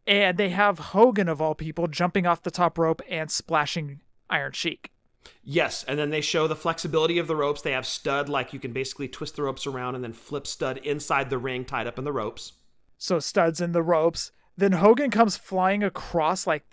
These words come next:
Speaker 1: somebody just kind of got their hands between the ropes with the figures, and they pulled the ropes back, and it just flung them at him.
Speaker 2: Yeah, it launches Hogan across the ring at the Iron Sheik and just
Speaker 1: Yeah.
Speaker 2: completely wipes him out.
Speaker 1: Yeah, they're both eliminated from the Rumble.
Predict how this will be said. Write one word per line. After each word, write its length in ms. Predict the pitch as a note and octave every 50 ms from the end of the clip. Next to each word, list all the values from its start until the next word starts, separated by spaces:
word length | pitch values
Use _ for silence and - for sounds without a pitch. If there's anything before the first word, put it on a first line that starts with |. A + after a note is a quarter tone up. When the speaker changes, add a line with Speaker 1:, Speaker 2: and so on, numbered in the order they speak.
| -
Speaker 1:
somebody 420 | - - - G3 F#3 G3+ G#3+ A3 G3
just 380 | E3+ F#3+ D#3+ - - - _
kind 200 | - - F#3+ F#3+
of 160 | F3+ D#3 C#3 - _ -
got 180 | F3+ F3 F3+ -
their 140 | G3+ E3+
hands 400 | C#3+ C#3+ D#3 E3+ E3 F3 F#3+ F#3
between 340 | F#3 - D#3+ - - F#3 F3
the 80 | E3 D3+
ropes 280 | C#3+ D3 D#3+ E3+ - -
with 140 | E3 D#3 -
the 80 | D#3+ C#3
figures, 760 | - - - D#3 D3+ D#3+ G3 G#3 A#3+ B3 - - - - _ _ _ _ _ _ - - _ _ _ _ _ -
and 160 | G3 F#3+ F3+
they 100 | F3 D#3+
pulled 280 | - - - G#3+ A3 F#3
the 80 | F3+
ropes 300 | D#3+ E3+ F#3+ F3 - -
back, 360 | - D3+ D#3+ F#3 E3+ D3+ - E3+
and 80 | D#3
it 80 | D3 C3+
just 240 | - D#3+ - - -
flung 400 | - - - F3 F3 E3 D#3+ D3
them 160 | C#3+ C3+ C3
at 160 | B2+ C3 -
him. 80 | - - _ _ _ _ _ _
Speaker 2:
Yeah, 200 | - F#3 G#3+ E3+
it 120 | D#3+ D#3 D#3
launches 600 | D#3 D#3+ E3+ F3+ F3+ G3 G#3+ G#3 - F#3+ E3+ -
Hogan 320 | E3 E3+ F#3 F3 E3+ D#3
across 360 | D3+ - - D#3+ D3+ C#3 -
the 120 | - D3+ C#3
ring 180 | C#3 C#3 C#3
at 100 | C3 -
the 120 | - C#3 C3
Iron 240 | B2 C3 B2 A#2 A2+
Sheik 280 | - C#3 A#2 G2 -
and 100 | - B2+
just 140 | B2+ B2+ -
Speaker 1:
Yeah. 60 | C#3+
Speaker 2:
completely 540 | C#3+ E3 - A3 G3+ E3 D#3 - - F3+ E3+
wipes 320 | D3 D#3 C#3+ C#3 - -
him 80 | C#3+ B2
out. 280 | A#2 G2 G2 - - - _ _ _ _ _ _ _ -
Speaker 1:
Yeah, 340 | F#3+ F3+ G#3 G3 F3 D#3+ E3 - -
they're 200 | F3+ G3 G#3 F#3+
both 280 | - F#3+ G3 A3 G#3
eliminated 540 | A3+ G3+ G3 G3 G3 G3 F#3 E3+ E3 E3+ D#3
from 160 | - F3+ E3
the 80 | D#3+ D#3+
Rumble. 500 | D3+ D3+ C#3+ C3+ C3+ C3 C3 - - -